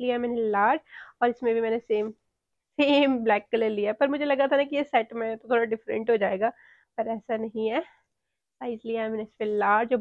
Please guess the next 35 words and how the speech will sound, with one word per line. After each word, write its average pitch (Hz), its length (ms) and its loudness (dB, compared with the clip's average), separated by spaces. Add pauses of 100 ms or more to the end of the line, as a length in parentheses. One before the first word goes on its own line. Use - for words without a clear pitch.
(100)
बहुत 226 540 -6
ही 247 120 -2
ज़्यादा 208 500 0
अच्छा 226 300 -2
वेलवेट 208 380 0
है 208 60 -4
यार, 202 240 4
इसके 233 280 -8
कंपैरिजन 202 600 -2
में 208 140 -4
तो 214 80 -4
बहुत 196 280 -6
ही 202 40 2
ज़्यादा 202 180 0
अच्छा 196 280 -4
है। 214 140 0 (800)
देखो 233 140 -6
ऐसे 220 200 -4
मैंडेरिन 208 500 -6
नेक, 214 300 -8
नेक 202 260 -10
पे - 140 -8
बहुत 214 360 -12
ही 226 40 -10
सुंदर 208 460 -8
ये 214 120 0 (220)
फाइन 214 320 -2
एम्ब्रॉयडरी 208 580 -4
हुई 202 180 -2
है 202 100 -6
पूरे 196 220 -6
कुर्ते 202 380 -8
में, 202 120 -2
यहाँ 214 360 -4
भी, 294 140 -4